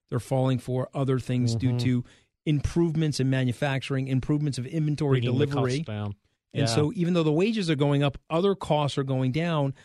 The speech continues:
Speaker 1: There's a technological, innovative brilliance to all that. The rates were raised too quickly. They, they cut at twenty-five.
Speaker 2: Yep.
Speaker 1: I,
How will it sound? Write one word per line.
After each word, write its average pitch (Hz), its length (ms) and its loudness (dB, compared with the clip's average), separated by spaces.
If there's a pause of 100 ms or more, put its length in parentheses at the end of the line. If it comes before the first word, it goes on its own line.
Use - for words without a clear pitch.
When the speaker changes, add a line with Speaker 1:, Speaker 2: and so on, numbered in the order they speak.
(380)
Speaker 1:
There's 147 220 0
a 139 120 2
technological, 143 920 -2
innovative 135 640 0
brilliance 147 560 0
to 127 80 -2
all 123 260 -2
that. 120 300 -2 (280)
The 131 80 0
rates 143 580 0 (420)
were 135 120 -2
raised 127 320 -2
too 127 140 -2
quickly. 139 580 -8 (640)
They, 131 220 -4 (100)
they 131 120 -6
cut 139 280 -2
at 135 120 -4
twenty-five. 123 960 -4 (120)
Speaker 2:
Yep. 107 200 -6 (340)
Speaker 1:
I, 143 220 -4